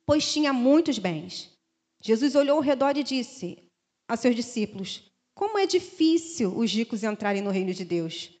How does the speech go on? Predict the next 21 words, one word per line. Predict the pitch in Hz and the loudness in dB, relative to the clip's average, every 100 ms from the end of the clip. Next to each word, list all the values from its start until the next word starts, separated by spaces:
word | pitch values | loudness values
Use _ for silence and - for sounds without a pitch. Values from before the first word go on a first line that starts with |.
| _ _ _ | _ _ _
Os | 202 | -4
discípulos | 185 214 - 277 285 262 269 - | -2 -4 0 -2 0 -2 -2 -2
se | 262 | -2
admiraram | 247 262 254 202 220 247 240 | 0 2 2 2 2 0 -2
de | |
suas | 214 226 - | -4 -6 -4
palavras, | 247 220 214 220 | -2 -2 -2 -4
mas | 226 233 | -4 -2
Jesus | 233 226 240 | -2 -2 -2
disse | 214 233 - 220 - | -2 -4 -6 -12 -4
outra | 226 277 294 262 | -2 0 0 0
vez: | 190 180 196 - - _ _ | 0 -4 -4 -12 -18 _ _
"Filhos, | _ - 269 214 175 - - | _ 0 2 2 -2 -6 -8
entrar | 220 208 208 220 240 | -4 -6 -4 -4 -2
no | 247 | -2
reino | 208 226 226 | -2 -4 -4
de | 208 | -4
Deus | 190 226 233 | 0 0 0
é | 247 | -4
muito | 180 165 196 247 - | -4 -2 0 0 -2
difícil. | 170 - 180 175 - | -10 -10 -12 -12 -14